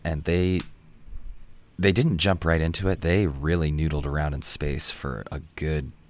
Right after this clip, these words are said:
four to five minutes before moving into the,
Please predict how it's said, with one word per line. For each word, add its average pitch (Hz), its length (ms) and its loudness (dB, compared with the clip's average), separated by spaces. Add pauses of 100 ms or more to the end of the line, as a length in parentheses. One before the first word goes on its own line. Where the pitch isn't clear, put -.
(120)
four - 280 -6
to 71 80 -6
five 71 340 -4
minutes 67 460 -6 (520)
before - 260 -4
moving 78 260 -2
into 73 200 -8
the, 65 320 -4